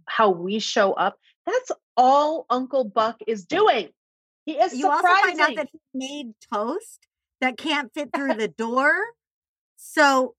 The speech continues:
Speaker 2: not only is the giant pancake spectacle so incredibly joyful, there's more joy in the kitchen that can't make it to the dining room. Like, what an amazing thing of that red velvet rope treatment that you're
Speaker 1: Yes.
Speaker 2: talking about is, like,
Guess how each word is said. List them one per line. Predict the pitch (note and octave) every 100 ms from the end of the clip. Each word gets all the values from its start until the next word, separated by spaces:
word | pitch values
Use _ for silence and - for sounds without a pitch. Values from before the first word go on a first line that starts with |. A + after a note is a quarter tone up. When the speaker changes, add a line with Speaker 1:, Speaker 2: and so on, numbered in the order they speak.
| -
Speaker 2:
not | B3+ C#4+ C#4
only | B3+ C#4+ D4+ D#4+
is | D4+ B3+
the | C#4
giant | G3+ B3 A3+ B3 C4 -
pancake | A#3 A3 A3+ B3 -
spectacle | - G#3+ A3 B3+ C4+ C#4
so | - A#3+ A3
incredibly | A#3 A#3 B3 G#3+ A3 A3+ G#3+
joyful, | G3 F#3 A#3 C4+ C4+ D#4+ - _ _
there's | G#3 C#4+ C4+ B3+
more | B3+ C#4+ D#4+
joy | C4 C#4+ C4+
in | B3 A3+
the | A3
kitchen | D4+ A#3+ B3 G#3+
that | G3 -
can't | - A3 G#3+
make | A3+ G#3
it | G#3+ -
to | G#3
the | E3+
dining | E3+ E3 D#3+ D#3
room. | D3 - - _ _ _ -
Like, | C4 B3 _ _
what | C4+ D#4+ F#4+
an | A4 G#4+
amazing | C#4+ C4 B3 C#4 C4 A#3
thing | C#4 C4+ B3+
of | A3 F3+
that | G#3+ G#3+
red | G#3 G#3+ A3 G#3
velvet | A3+ G#3+ G3+ G#3 G#3 _ _
rope | G#3+ G3+ G3+ -
treatment | E4 F4+ C4+ A#3
that | A3+
you're | F#3+ G3
Speaker 1:
Yes. | A#3+
Speaker 2:
talking | C4+ C#4 A3+
about | F#3+ F#3 F#3
is, | G#3+ F#3+
like, | G#3+ G3+